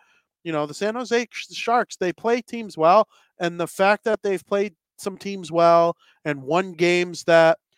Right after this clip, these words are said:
you know, they gave up fifty shots or whatever, like they did to Philly, and they got a point from Colorado, that's what makes me think they won't break Washington's record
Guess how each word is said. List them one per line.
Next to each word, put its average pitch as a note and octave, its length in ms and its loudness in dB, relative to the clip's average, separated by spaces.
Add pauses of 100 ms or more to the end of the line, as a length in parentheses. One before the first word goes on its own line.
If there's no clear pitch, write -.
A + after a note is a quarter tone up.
(240)
you D#3+ 80 -6
know, D#3+ 180 2
they D#3 140 0
gave E3 260 -2
up F3 160 -4
fifty F3 320 -8
shots E3 400 -2
or E3 60 -6
whatever, E3 240 -4
like D#3+ 180 -4
they D3 120 -8
did D#3 160 -10
to E3+ 80 -8
Philly, E3+ 420 -4
and D3+ 100 -10
they C3+ 80 -10
got C#3+ 140 -2
a C#3 60 -2
point F3 280 -8
from E3 140 -18
Colorado, D#3+ 640 -2 (460)
that's F3+ 340 4
what F#3+ 120 -2
makes E3+ 240 -4
me E3+ 100 -6
think E3+ 200 -12
they D3 120 0
won't C#3+ 260 -6
break D3+ 240 -2
Washington's C3+ 600 -4
record D3 380 -6